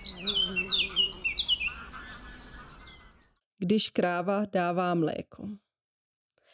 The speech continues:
Naprostá většina krav v mléčném průmyslu v Česku žije v intenzivních chovech, bez přístupu ven, na tvrdém betonovém roštu a často i ve špíně a ve vlastních výkalech. Bývají zraněné,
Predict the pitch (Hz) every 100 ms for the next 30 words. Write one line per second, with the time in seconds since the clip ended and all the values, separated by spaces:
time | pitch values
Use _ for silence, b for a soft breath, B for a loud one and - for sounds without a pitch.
0 | b b - 202 - 277 - 320 226 214
1 | - 262 262 233 156 175 180 180 165 -
2 | 240 240 240 180 175 180 - 220 - -
3 | 151 - - - - - 196 226 - 185
4 | 226 233 262 262 269 - 185 160 - 202
5 | - _ _ _ _ _ _ 190 180 -
6 | 240 233 277 269 262 185 156 147 190 196
7 | _ _ _ _ - 190 196 240 226 269
8 | 262 208 208 226 226 233 196 170 175 -
9 | - 165 - 190 - 190 - 254 233 185
10 | 185 - 208 196 202 - 180 165 175 -
11 | 170 160 160 - - - - - - _
12 | _ _ _ b b b b - 175 202
13 | 214 196 180 170 170 185 202 196 220